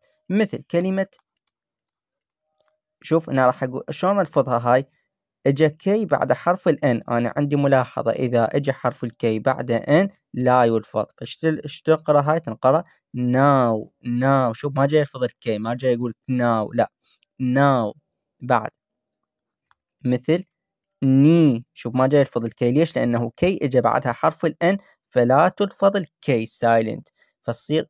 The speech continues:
ني. ناو. ني. واضح طلاب؟ فإذا إجا بعد حرف الكي إن لا يلفظ الكي، يتحول إلى سايلنت، صامت، فتصير ناو. ني. واضح طلاب؟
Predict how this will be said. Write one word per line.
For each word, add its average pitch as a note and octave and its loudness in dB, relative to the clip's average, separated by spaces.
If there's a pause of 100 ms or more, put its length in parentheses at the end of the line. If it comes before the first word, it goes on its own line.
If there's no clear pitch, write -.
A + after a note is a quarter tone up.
ني. B2+ 0 (440)
ناو. B2+ 2 (500)
ني. C3+ 2 (560)
واضح A2 0
طلاب؟ C3 0 (380)
فإذا A#2+ 0
إجا C3 0
بعد C#3 -2
حرف - -2
الكي A2+ -2 (100)
إن A3 2 (260)
لا B2+ 2
يلفظ E3+ -2
الكي، B2 -2
يتحول C#3+ -2
إلى D3+ 0
سايلنت، B2+ 0 (260)
صامت، C3+ 0
فتصير B2+ -2
ناو. B2 0 (380)
ني. B2+ 0 (300)
واضح A#2 0
طلاب؟ C#3 0